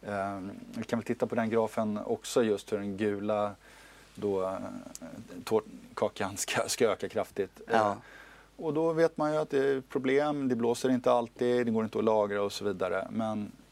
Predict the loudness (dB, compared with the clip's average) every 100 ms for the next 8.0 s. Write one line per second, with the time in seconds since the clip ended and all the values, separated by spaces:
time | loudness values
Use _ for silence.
0 | -20 -20 -20 -20 -20 -18 -10 -2 0 0
1 | 0 0 0 -2 -4 -12 -8 0 4 4
2 | 2 -4 -20 -2 0 2 0 -4 -4 -2
3 | 0 2 2 0 -2 0 0 0 2 2
4 | 2 0 0 0 0 -2 0 2 2 2
5 | 0 0 -4 -4 -2 -2 0 -2 -2 0
6 | -2 -2 -8 -6 -6 -6 -4 -6 -8 -14
7 | -10 -4 -2 -2 0 -2 -2 -2 -2 -2